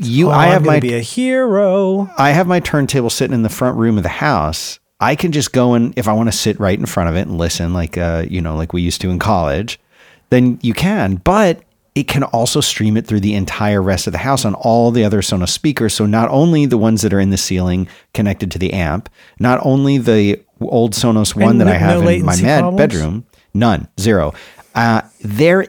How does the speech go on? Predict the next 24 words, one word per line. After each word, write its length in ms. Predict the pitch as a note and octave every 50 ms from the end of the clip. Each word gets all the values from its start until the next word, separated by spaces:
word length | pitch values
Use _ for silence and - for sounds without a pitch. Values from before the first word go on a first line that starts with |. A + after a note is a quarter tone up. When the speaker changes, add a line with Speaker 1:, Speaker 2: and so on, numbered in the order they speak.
| _ -
Speaker 1:
is 540 | C#3+ C#3+ C#3+ C#3+ C#3 C#3 C#3+ C3 B2+ - - -
a 80 | A#2+
setting 540 | - - - - - E3 E3+ E3+ D#3+ C3 A#2
that 100 | A2 A2
you 100 | A2+ G2
have 180 | G2 A2+ G2 -
to 60 | -
tweak 320 | - - - A#2+ A2 G2 -
in 160 | - C3 B2
the 60 | B2
Sonos 360 | A#2 - B2+ A2+ A2 G#2 - - - -
app 280 | A#2+ A#2 A#2 A#2 -
that 120 | - G2+ -
basically 460 | A2 G#2+ A2 G2+ A2+ F#2 - G2+ E2+
tells 400 | - - - A#2 A#2 A#2+ G#2 F#2+
it. 120 | G2 - - - - - - _ _
So 180 | - - D#3 D3
technically, 1200 | B2+ - - - - E3+ E3+ F3+ F3 - - G3 G3 F#3+ - - G#3+ G3+ G3+ A3+ A#3+ B3+ A#3 G#3 _ _ _ _ _ _ _ _ _ _ _ _ -
there 280 | B2 C#3 D3 C#3+ C3+ - -
is 360 | D3 D3 D3+ D3 D#3 D3 C3+ -
a 100 | - C#3+
tiny, 560 | B2+ - - - - B2+ B2+ C3 C3+ C#3 D3+ C#3+
tiny 560 | D3+ - C#3 B2 B2+ C3 C#3 C#3 C3+ - -
m-, 220 | - A2+ A2+ -